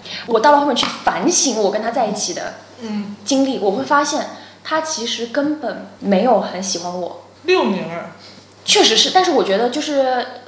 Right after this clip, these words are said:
Speaker 1: 嗯，一开始互相吸引的时候，可能是有啦。
Speaker 2: 嗯。
Speaker 1: 我觉得他也是觉得，啊，没谈过恋爱，谈的，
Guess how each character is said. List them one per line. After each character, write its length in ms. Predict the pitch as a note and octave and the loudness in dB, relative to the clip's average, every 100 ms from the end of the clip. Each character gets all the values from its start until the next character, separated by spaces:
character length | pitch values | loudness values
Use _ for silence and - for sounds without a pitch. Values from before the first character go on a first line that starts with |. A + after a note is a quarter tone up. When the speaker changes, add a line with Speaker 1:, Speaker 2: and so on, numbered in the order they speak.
| - | -10
Speaker 1:
嗯， 560 | - G3 G3 G3 G3 - | -6 -4 -2 -4 -6 -6
一 60 | F4 | -4
开 200 | - F4+ | 2 4
始 120 | D4 | 4
互 160 | G#3 C#4 | 0 -2
相 160 | C#4+ | -2
吸 200 | C#4+ C#4 | -2 -2
引 120 | D4 | -2
的 80 | G3 | -2
时 160 | F#3 F#3 | -4 -6
候， 500 | F#3+ G3+ F3+ - - | -2 0 0 -4 -8
可 120 | - | -4
能 100 | A3+ | 0
是 140 | C#4+ D#4+ | 2 4
有 240 | B3 E3+ | 4 4
啦。 300 | F#3+ - - | 0 -4 -10
Speaker 2:
嗯。 340 | G3 G3+ F#3+ F#3+ - | -12 -10 -10 -12 -4
Speaker 1:
我 120 | G#3 | -2
觉 160 | G3 C4 | 0 2
得 220 | C4+ C4 | 2 2
他 160 | - | 0
也 180 | D#4 G#3+ | -2 -2
是 540 | - C4 B3 A3 G3+ - | -4 -4 -2 -2 -2 -6
觉 160 | - G3+ | -8 -4
得， 100 | G#3+ | -4
啊， 80 | G#3 | -2
没 160 | D#4+ | -2
谈 180 | F#4+ D4 | -4 -4
过 120 | C4+ | -2
恋 180 | D4 C#4+ | -2 -2
爱， 220 | C#4+ C4 | -2 -2
谈 200 | A#3 A3+ | -2 -6
的， 180 | A#3+ C#4 | -6 -8